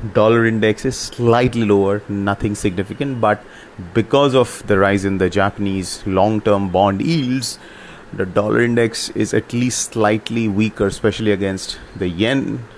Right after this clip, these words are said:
and that is spilling over into the Asian currencies. इसके लिए Chinese yuan is doing well and U S D yen in the offshore is doing well. Eighty-two ninety के आसपास spot reference है. कल भी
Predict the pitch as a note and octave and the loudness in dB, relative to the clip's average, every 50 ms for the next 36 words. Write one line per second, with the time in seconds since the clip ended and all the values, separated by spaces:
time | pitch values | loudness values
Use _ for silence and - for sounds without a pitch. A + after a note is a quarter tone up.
0 | - - - - - F#2 F#2 F#2 F#2 F2+ F#2 F2 F#2+ G2 G#2 G#2+ - G#2 G#2 G2+ | -20 -20 -16 -6 -2 0 0 0 0 0 -2 0 2 2 2 2 2 0 0 0
1 | - - - A2+ G#2 G#2+ G#2+ G#2+ G#2 G2 G2+ G2 F#2+ F#2+ F#2 F#2+ F2 E2 - - | -2 -2 0 2 2 2 2 2 2 2 0 0 0 -2 -2 -2 -2 0 2 2
2 | B2 - - D3+ C3+ A#2+ A#2+ A#2 A#2 A#2 A#2 - B2+ A2+ F#2+ F#2+ F#2 - - - | 2 2 2 0 0 2 2 2 2 2 0 -2 -2 -2 -2 -2 -4 -6 -8 -8
3 | F2 F2 F2+ - A2 G#2+ A2+ B2 B2 A2 A2 A2+ A2 A2 A2 A2 G#2+ G#2 F#2+ F#2 | -6 -6 -4 -2 -2 -2 0 0 0 0 0 0 0 0 0 0 0 -2 -2 -2
4 | G#2 G2+ G2+ G2+ G#2 C3 D3 D3+ C#3+ C#3 C3 A#2+ A2 A2 A2 G#2 - G#2+ G2+ G2 | -2 -2 -2 -2 -2 -2 -2 -2 -4 -4 -4 0 2 2 0 0 0 -2 -2 0
5 | G2 G2 G2 F#2+ F#2 F2 F2 - - - G2 F#2 F#2 E2+ - - F2 F2+ F#2 F2+ | 0 -2 -2 0 0 0 -2 -2 -4 -4 -2 -2 -2 -2 -4 -4 -4 -2 -2 -2
6 | F2+ E2+ - G2 G2 F2+ F#2+ - - F#2 F#2+ F#2+ F2 F2 F2+ E2 F2+ F#2 F2+ F2 | -4 -2 0 -2 -2 -2 -4 -4 -2 -2 0 0 -2 -2 -2 -4 -2 0 0 0
7 | E2 - - E2 - - - F2+ F2 F2 - F2+ - - - E2+ E2+ - - F#2+ | 0 -2 -6 -8 -8 -6 -4 -4 -4 -4 -4 -6 -6 -6 -6 -8 -6 -4 -4 -4
8 | F2+ - - - - - - - - - - C#3+ C#3 D3 C#3 C#3+ | -4 -4 -10 -16 -16 -16 -16 -16 -14 -6 0 2 4 6 6 6